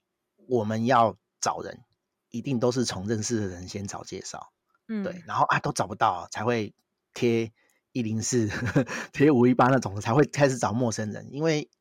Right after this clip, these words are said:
Speaker 1: 一定都是熟人可以背书的，我们都是优，优先去找的，对啊，嘿。
Speaker 2: 嗯，好，那刚刚有提到说，其实你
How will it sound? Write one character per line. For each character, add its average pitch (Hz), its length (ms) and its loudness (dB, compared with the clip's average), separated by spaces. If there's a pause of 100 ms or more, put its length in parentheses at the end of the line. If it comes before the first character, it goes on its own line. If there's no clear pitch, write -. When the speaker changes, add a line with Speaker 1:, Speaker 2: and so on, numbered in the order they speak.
Speaker 1:
一 139 100 -8
定 156 140 -2
都 147 80 0
是 143 240 0
熟 110 260 -2
人 110 300 -6 (800)
可 123 140 2
以 113 220 0 (340)
背 123 160 2
书 117 200 -4
的， 104 300 -10 (560)
我 110 120 -6
们 104 180 -6
都 120 140 2
是 110 340 -2 (500)
优， 120 360 -2
优 113 180 0
先 104 160 -4
去 98 100 -10
找 - 160 -10 (140)
的， - 60 -20
对 - 160 -14
啊， - 80 -14 (520)
嘿。 - 120 -20 (180)
Speaker 2:
嗯， 214 320 -6 (540)
好， 202 260 -6
那 349 100 -2
刚 330 140 0
刚 339 80 0
有 220 100 0
提 208 140 -4
到 233 140 2
说， 226 160 -4
其 220 120 -10
实 202 140 -8
你 180 460 -8